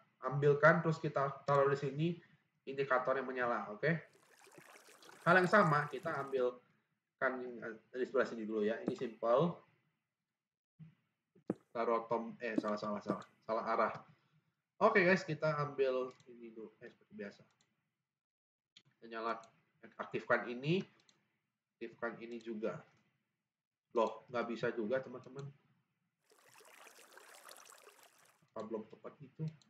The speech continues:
Nah, udah bisa ya. Terakhir kita menaruh pintu.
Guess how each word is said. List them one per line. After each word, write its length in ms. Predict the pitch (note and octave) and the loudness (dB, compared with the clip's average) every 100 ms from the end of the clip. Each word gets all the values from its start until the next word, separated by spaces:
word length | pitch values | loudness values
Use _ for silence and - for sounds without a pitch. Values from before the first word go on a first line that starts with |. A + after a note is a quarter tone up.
| _ _ _ A#2+ | _ _ _ 0
Nah, 260 | A#2+ A2 | 2 2
udah 120 | G#2+ G#2+ | 0 -2
bisa 260 | A#2+ C3 | 0 2
ya. 220 | G#2+ A#2+ - - - _ _ _ _ _ _ _ _ _ _ _ _ | 2 2 -2 -14 -20 _ _ _ _ _ _ _ _ _ _ _ _
Terakhir 380 | D3+ C#3+ F3+ F3+ | 0 2 4 2
kita 420 | D#3 D#3 D#3 D3 - | 0 2 2 2 -12
menaruh 400 | B2 B2 B2 B2 - | -10 -4 -2 -2 -6
pintu. 480 | A#2+ A#2+ B2 G2+ | -18 -10 -8 -8